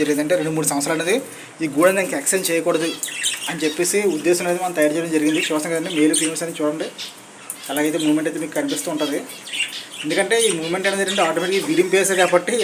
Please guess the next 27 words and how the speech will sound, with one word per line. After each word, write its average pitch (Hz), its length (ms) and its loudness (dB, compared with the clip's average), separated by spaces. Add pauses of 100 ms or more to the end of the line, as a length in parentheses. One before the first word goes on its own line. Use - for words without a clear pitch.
ఆటోమేటిక్ 160 380 2
జరిగి 165 180 4
ఉంటుంది. 170 240 2
నేను 165 100 -2
పెద్ద 151 180 0 (100)
చూపించే 175 280 4
అవసరం 175 240 0
లేదు. 151 160 2 (540)
ఇంకా 160 160 -4
ఏంటంటే 185 300 2
ఇప్పుడు 202 160 -4 (100)
పాట్స్‌లోకి 180 420 4
వెళ్ళడానికి 185 260 4
అయితే 196 140 2
రెడీ 175 160 6
అవుతున్నాయి, 175 300 -2
సిద్ధం 165 240 2
అయితే 170 160 2
అవుతున్నాయి. 156 400 2 (640)
ఆడే 165 180 4 (180)
పాట్స్‌లోకి 156 380 2
అనేది 180 260 -2
పెట్టి 151 240 0
ఒక 175 80 0 (400)
పాయింట్ 156 300 2
అయితే 165 120 6
అవుతుంది. 156 380 0